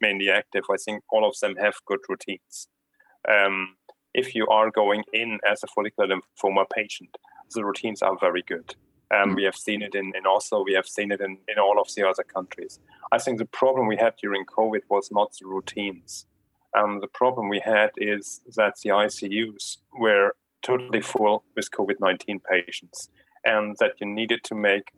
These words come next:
Speaker 1: um, the change of your procedures, that you separate the, um, covid nineteen patients from all of the other patients. And thinking about that, a lot of cancer patients are, um, are really pretty sick.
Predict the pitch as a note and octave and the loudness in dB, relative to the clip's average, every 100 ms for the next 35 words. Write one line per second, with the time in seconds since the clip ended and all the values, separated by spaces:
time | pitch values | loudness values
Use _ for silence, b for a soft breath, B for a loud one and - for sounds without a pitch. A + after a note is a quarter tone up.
0 | _ B2 G#2+ G2 F#2+ - - A2+ A#2 A2 | _ 0 0 -2 -10 -8 -2 0 0 -2
1 | G2+ G#2 G#2 - G2+ - B2+ B2+ G2+ G2+ | -2 0 -2 -2 -4 -2 -4 2 2 2
2 | - - _ _ A#2 - G2 - B2 B2+ | -2 -14 _ _ -2 0 -6 -2 -2 2
3 | A2 G2 - - _ _ - - _ _ | 2 2 0 -12 _ _ -14 -14 _ _
4 | A2+ G#2 F#2+ A#2 G2+ G2+ G2+ G#2 - G#2+ | 0 0 0 0 0 0 2 0 0 -8
5 | - G2+ G2 G#2 - G#2+ G2 G#2 G#2 - | -2 -2 -2 -8 -14 -4 0 2 2 0
6 | G#2 G2 G#2 - G2 F2+ - F#2 G2+ G2+ | 0 2 0 -2 -2 -2 -10 -6 -4 -2
7 | - B2+ B2+ G#2+ G#2+ G2+ G2+ G2+ G2+ A2+ | -4 0 -2 0 2 2 2 -4 0 2
8 | A#2+ - - G#2+ G#2+ - A2 G2+ - F2+ | 2 0 0 0 -2 -4 0 0 -2 -12
9 | F2+ - _ b b b b - G#2 G2 | -20 -20 _ b b b b 2 2 2
10 | - _ _ - A#2+ G#2+ G#2 G#2 - G#2+ | -2 _ _ 0 4 4 0 -4 -2 0
11 | A2+ A2 G#2+ G#2+ - _ _ _ _ _ | 0 -2 -4 -6 -10 _ _ _ _ _
12 | _ _ _ _ _ _ - - D3+ C3+ | _ _ _ _ _ _ -6 0 0 0
13 | G#2+ - A#2 G2+ - | -4 -2 -2 -2 -8